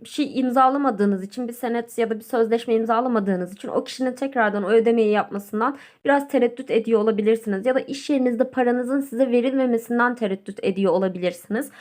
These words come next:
Onunla alakalı biraz kafanızın karışık olduğunu görüyorum. O para size bir gelse bir rahatlayacaksınız ya da şu anki paranız garanti bir şekilde sizde kalacağı belli olsa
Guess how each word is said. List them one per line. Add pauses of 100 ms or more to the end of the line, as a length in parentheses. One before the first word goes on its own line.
(220)
Onunla
alakalı
biraz
kafanızın
karışık
olduğunu
görüyorum.
O
para
size
bir
gelse
bir
rahatlayacaksınız
ya
da
şu
anki
paranız (300)
garanti
bir
şekilde
sizde
kalacağı
belli
olsa